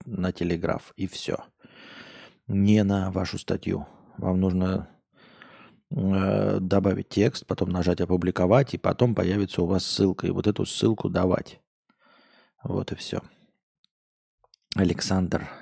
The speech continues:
пятьдесят рублей с покрытием комиссии. Спасибо большое. Вот и все донаты на сегодня, дорогие друзья. Не знаю, почему у нас в выходные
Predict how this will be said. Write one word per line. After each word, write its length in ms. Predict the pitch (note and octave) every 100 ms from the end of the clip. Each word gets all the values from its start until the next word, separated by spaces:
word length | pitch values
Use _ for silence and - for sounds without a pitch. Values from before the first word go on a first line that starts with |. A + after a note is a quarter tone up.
| -
пятьдесят 340 | - F#2 E2+ -
рублей 260 | F#2 G2
с 60 | -
покрытием 500 | F2 E2 - - E2+
комиссии. 760 | F#2 F2+ G#2 - - C#3 C#3 - _ - - -
Спасибо 400 | _ - - A#2+
большое. 640 | F#2 F#2 - G#2 A#2+ D3 - - - - - -
Вот 360 | G#2 F3 - -
и 100 | G#2+
все 460 | - - - G#2+ A2 _
донаты 800 | F2+ F2+ E2 E2+ E2+ - D#2+ - -
на 160 | F#2 E2
сегодня, 520 | - - F#2 - - - -
дорогие 380 | - E2+ - -
друзья. 340 | E2 D#2+ A2+ C3+ - - - - - _
Не 120 | G2+
знаю, 320 | E2+ E2+ - -
почему 320 | - - -
у 20 | F2+
нас 260 | - - - - - - -
в 100 | F#2
выходные 720 | F#2+ - F2 F2 F2 D#2+